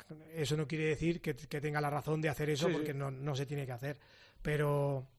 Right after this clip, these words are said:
Speaker 1: pero bueno, bueno, mm, he visto la resolución del comité que le han, le han metido dos partidos, ah, no sé lo que le dijo al árbitro o no, o lo dejó de decir, su actitud fue esta, lo puedo entender por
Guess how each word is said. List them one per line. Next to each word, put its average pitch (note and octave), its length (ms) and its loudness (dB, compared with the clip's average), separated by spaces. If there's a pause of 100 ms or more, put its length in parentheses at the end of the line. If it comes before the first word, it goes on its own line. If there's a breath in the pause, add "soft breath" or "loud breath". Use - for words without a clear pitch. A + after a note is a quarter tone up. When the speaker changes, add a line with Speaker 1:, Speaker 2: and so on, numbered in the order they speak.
(320 loud breath)
Speaker 1:
pero E3+ 160 8
bueno, F#3+ 280 12
bueno, D#3+ 280 0
mm, C#3+ 320 -2
he C#3+ 80 -4
visto C#3+ 300 0
la C#3+ 300 0
resolución C#3+ 400 0
del C#3 100 -2
comité D3 380 0
que G3 80 2
le D3+ 80 -2
han, C#3 260 -4
le C#3+ 80 -6
han C#3 60 -4
metido C#3+ 520 -2
dos C#3+ 200 -4
partidos, E3+ 500 2 (360 loud breath)
ah, C#3+ 360 0
no D#3 180 4
sé C#3 120 4
lo D3 80 2
que C#3 80 2
le C#3+ 80 4
dijo C#3+ 180 2
al D3 80 4
árbitro D3+ 340 2
o D3+ 460 -2
no, D#3 280 0
o D#3 60 -2
lo D3+ 60 0
dejó D3+ 240 0
de D#3 100 2
decir, F#3 300 4 (300 loud breath)
su - 120 -8
actitud D3 320 -2
fue E3+ 200 6
esta, F3 280 2 (360 soft breath)
lo D3+ 180 2
puedo F#3 160 10
entender F#3+ 360 8
por E3+ 400 4